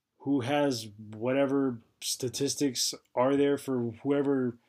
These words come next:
they're following in their sports world. I don't get it. I don't. So,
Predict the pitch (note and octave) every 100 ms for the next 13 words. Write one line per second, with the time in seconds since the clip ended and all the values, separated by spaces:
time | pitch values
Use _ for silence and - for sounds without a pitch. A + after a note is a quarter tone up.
0 | _ _ B2+ B2 - C#3 B2+ C#3 C#3 C#3
1 | C3+ C#3 _ _ _ _ _ _ _ B2
2 | B2+ B2 - - C3+ C#3 B2+ - - _
3 | _ _ A#2 A#2 C3 C#3 D3 C3+ - _
4 | _ _ _ _ _ _ _ _ _ _
5 | _ _ _ _ _ - D#3+ D3+ C3 A#2+
6 | G#2 - _ _ - - _ _ _ -
7 | - B2 B2+ A2+ A#2+ _ _ _ _ _
8 | _ _ _ _ _ - _ - _ _
9 | _ _ _ _ _ - B2+ A#2+ A2